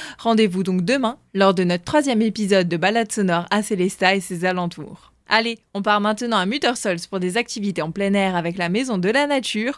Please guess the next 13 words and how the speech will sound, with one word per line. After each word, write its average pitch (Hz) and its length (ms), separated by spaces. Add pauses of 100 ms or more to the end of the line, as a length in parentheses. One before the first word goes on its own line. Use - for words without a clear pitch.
(220)
On 247 140
se 254 140
retrouve 208 520
dans 180 140
quelques 254 300
minutes. 202 720
Pour 294 140
notre 311 180
dernier 277 360
arrêt 262 280
de 196 120
la 240 160
journée, 247 380